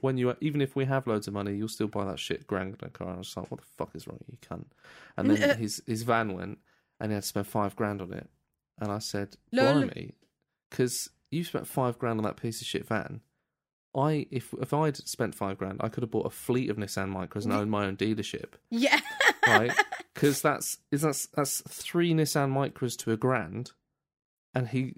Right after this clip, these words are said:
Speaker 1: he spent five grand, so
Speaker 2: Yeah,
Speaker 1: I could
Speaker 2: you
Speaker 1: have bought
Speaker 2: literally could have had
Speaker 1: fifteen
Speaker 2: fifteen.
Speaker 1: Nissan Micras.
Speaker 2: Yeah.
Speaker 1: So I could have bought fifteen Nissan Micras for that money, money, Luke. See which of us has the business sense. Okay, man.
Speaker 2: <laughs> I had the opposite. I had someone, when I was driving a Toyota Yaris that was about ten years old,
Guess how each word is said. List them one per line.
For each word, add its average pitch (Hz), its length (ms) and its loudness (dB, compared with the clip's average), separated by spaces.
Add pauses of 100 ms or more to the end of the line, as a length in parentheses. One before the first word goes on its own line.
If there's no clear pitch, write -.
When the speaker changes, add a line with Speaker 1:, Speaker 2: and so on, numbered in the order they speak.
Speaker 1:
he 127 280 0 (200)
spent - 300 0
five 117 340 0
grand, 110 300 0
so 131 140 0
Speaker 2:
Yeah, 123 100 6
Speaker 1:
I 131 60 2
could 226 160 -2
Speaker 2:
you 226 40 4
Speaker 1:
have 226 100 0
bought 113 100 4
Speaker 2:
literally 107 180 0
could 220 80 -4
have - 140 4
had - 60 -14
Speaker 1:
fifteen 110 360 2
Speaker 2:
fifteen. 110 240 2
Speaker 1:
Nissan 110 80 0
Micras. 107 440 -2 (100)
Speaker 2:
Yeah. 185 220 -6 (240)
Speaker 1:
So 117 340 2
I 147 100 0
could 185 140 0
have 165 60 2
bought 131 100 0
fifteen 135 480 0
Nissan 131 240 0
Micras 127 400 0
for 98 80 -8
that 95 120 -6
money, 98 340 -6 (340)
money, 104 440 -4 (200)
Luke. 101 340 -4 (220)
See 127 340 2
which 143 300 0
of 127 120 2
us 120 180 -4
has 110 160 -4
the - 100 -20
business 107 360 -4
sense. 101 360 -8
Okay, - 340 4
man. 120 280 6 (280)
Speaker 2:
<laughs> - 300 -20
I 349 140 4
had 339 160 4
the 247 120 0
opposite. 208 380 -2
I 254 140 4
had 262 200 0
someone, 196 460 -2
when 208 160 2
I 208 120 2
was 220 540 0
driving 185 600 0
a 202 60 -4
Toyota 190 500 -2
Yaris 185 460 2
that 190 140 -2
was 190 340 0
about 175 280 -2
ten 190 200 0
years 175 220 -2
old, 170 340 -2